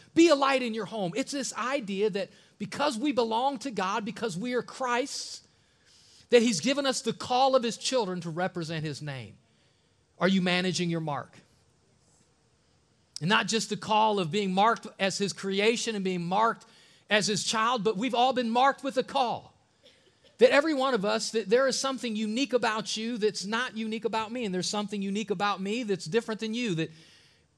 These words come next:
each of us have a unique personality, gift set, talent set, opportunities. God's put you in places that he's not put me in. He's put me in places that he's not put you. And so it's this idea that there's this empowerment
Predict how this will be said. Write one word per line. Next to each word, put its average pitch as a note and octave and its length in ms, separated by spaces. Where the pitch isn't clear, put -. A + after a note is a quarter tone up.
each C4 240
of G3+ 100
us F#3 160
have G#3 160
a A3 40
unique G#3 400
personality, G#3+ 800
gift C3 360
set, D3 340
talent A3 440
set, B2+ 320
opportunities. A3 880
God's A#3+ 260
put - 280
you B3 100
in A#3 80
places A#3 480
that G#3 120
he's F#3+ 140
not G#3+ 220
put A3 160
me A#3+ 160
in. G3 60
He's F3 120
put A3 180
me A#3 120
in A3 100
places G#3+ 440
that G#3 100
he's F#3+ 140
not G3+ 220
put G3 240
you. G3 260
And G#3 120
so A#3 220
it's A3 140
this A#3 220
idea A#3 540
that G3 140
there's G#3+ 240
this G#3+ 180
empowerment G#3+ 760